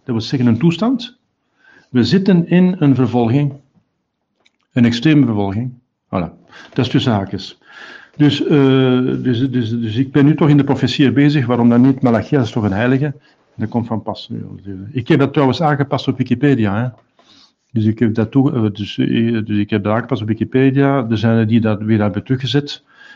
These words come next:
Maar op sommige talen hebben ze het laten staan. In het Frans is het blijven staan, in het Nederlands ook, in het Engels hebben ze het teruggezet. Maar ja, dat kan geen kwaad.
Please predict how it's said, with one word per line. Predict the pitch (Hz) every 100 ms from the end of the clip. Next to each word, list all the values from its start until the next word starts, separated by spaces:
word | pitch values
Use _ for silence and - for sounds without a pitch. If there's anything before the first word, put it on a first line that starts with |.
| _
Maar | - 117 117
op | 110
sommige | - 139 131 113 110 113 131 -
talen | 143 139 143
hebben | 120 113
ze |
het | 113
laten | 110
staan. | 110 123 107
In | 127
het | 123
Frans | 120 180 175 147
is |
het | 127
blijven | 120 123 110
staan, | - 151
in | 156
het | 120
Nederlands | 143 131 120 131
ook, | 151
in | 135
het | 117
Engels | 151 135
hebben | 117 113
ze |
het | 127
teruggezet. | 107 95 95
Maar | 107
ja, | 98
dat | 98
kan | 107
geen | 104
kwaad. | 101 92